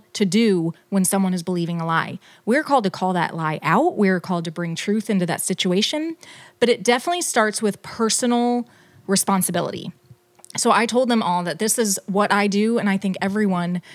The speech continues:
should do this in some way, shape, or form in their life, but keep a lie list. So in order to do this, you have to actually think about the thoughts you're thinking about. So thoughts come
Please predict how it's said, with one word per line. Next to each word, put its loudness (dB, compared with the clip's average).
should 2
do 2
this 0
in 2
some 2
way, 2
shape, 0
or -2
form -2
in 0
their -2
life, 0
but -6
keep -6
a 0
lie 2
list. -4
So 2
in 4
order 2
to 0
do 2
this, 2
you 4
have 0
to 4
actually 2
think 2
about 2
the -6
thoughts -2
you're -4
thinking -8
about. -8
So 2
thoughts 2
come -4